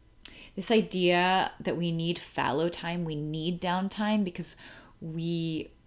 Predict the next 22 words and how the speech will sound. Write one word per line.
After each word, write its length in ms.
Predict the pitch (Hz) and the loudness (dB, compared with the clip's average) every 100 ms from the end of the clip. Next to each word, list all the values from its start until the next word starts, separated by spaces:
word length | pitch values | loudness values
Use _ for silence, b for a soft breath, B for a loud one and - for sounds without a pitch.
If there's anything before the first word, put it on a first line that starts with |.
| - - | -18 -4
once 300 | 185 202 - | 0 0 2
we're 80 | 208 | 0
depleted, 720 | 165 - 233 247 170 151 165 | 0 -2 0 4 4 2 0
we 120 | 190 | -4
can't, 420 | 175 - 220 226 - | -4 0 2 2 0
you 140 | 202 196 | -4 -4
can't 420 | - 208 208 - | 0 0 0 -2
produce 580 | - 190 202 - - - | -2 0 2 0 -4 -4
when 180 | 156 | -6
you're 260 | 151 143 131 - - - | -4 -4 -4 -10 -18 -8
depleted. 460 | 165 - 135 90 | -8 -6 -6 -6
You 100 | 151 | -8
can't 340 | 151 - 180 - | -8 -2 -2 -2
produce 440 | 180 160 147 - | -4 -4 -4 -6
from 260 | - 151 151 | -8 -6 -4
nothing. 500 | 131 - - - - - B B B B B | -4 -6 -12 -12 -14 -18 B B B B B
And 120 | - 175 | -6 -2
so 100 | 185 | 2
we 120 | 196 | 2
really 360 | 170 180 190 | 2 2 2
need 560 | 175 160 151 151 165 160 | 0 -2 -4 -4 -6 -6
to 640 | - 190 180 180 185 190 | -2 2 2 2 -2 -6